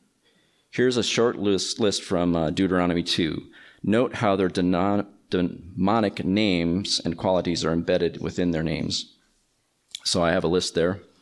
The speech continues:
Uh, Emim means terror, inspiring fear.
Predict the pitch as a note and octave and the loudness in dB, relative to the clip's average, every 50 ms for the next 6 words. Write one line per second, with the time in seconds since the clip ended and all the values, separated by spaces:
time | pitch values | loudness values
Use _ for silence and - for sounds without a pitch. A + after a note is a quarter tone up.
0 | _ _ _ _ - - _ _ _ _ _ _ - D2 D2+ C#2+ C#2+ C#2+ - - | _ _ _ _ -20 -20 _ _ _ _ _ _ -6 -4 -2 0 0 -2 -2 -4
1 | - - - - - F#2+ F#2+ F#2+ G2+ G#2 G#2 A#2 C3+ D3 C3+ B2+ - - - _ | -6 -8 -6 -4 -2 0 2 2 2 2 2 2 2 0 -2 -6 -10 -16 -20 _
2 | _ _ - - - _ _ - F2 F2+ F2 E2+ D#2+ - - - - - - F2+ | _ _ -20 -20 -20 _ _ -4 -2 0 0 0 0 -2 -4 -4 -6 -2 0 0
3 | E2+ F2 F#2 G2+ G#2+ A2+ A#2+ A#2 A2 E2+ E2+ - - - - - E2 - - - | 2 2 2 2 0 -2 -4 -6 -10 -12 -16 -18 -18 -10 -8 -4 -4 -4 -2 -2
4 | E2+ E2+ E2+ E2 E2+ E2+ D#2+ D#2+ - - - E2+ E2 E2+ F#2 G2+ C3+ - | -2 0 0 0 0 -2 -2 -4 -6 -4 -2 0 0 0 0 -2 -4 -8